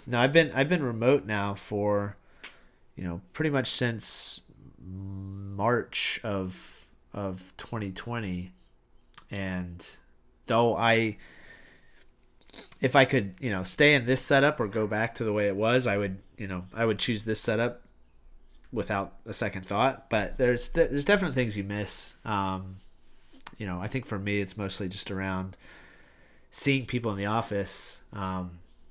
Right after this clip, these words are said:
you know, I've, I've since switched jobs since, since then. And,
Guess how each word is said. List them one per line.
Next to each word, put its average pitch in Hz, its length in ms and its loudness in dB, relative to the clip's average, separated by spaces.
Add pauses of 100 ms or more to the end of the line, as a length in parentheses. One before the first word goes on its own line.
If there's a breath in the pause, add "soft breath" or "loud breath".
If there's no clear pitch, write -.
(800)
you 123 100 -2
know, 104 80 4
I've, 104 300 2
I've 123 160 4
since - 440 2
switched - 540 2
jobs 92 720 -2 (200)
since, - 580 -4
since 98 280 -4
then. 92 540 -4
And, 92 560 -6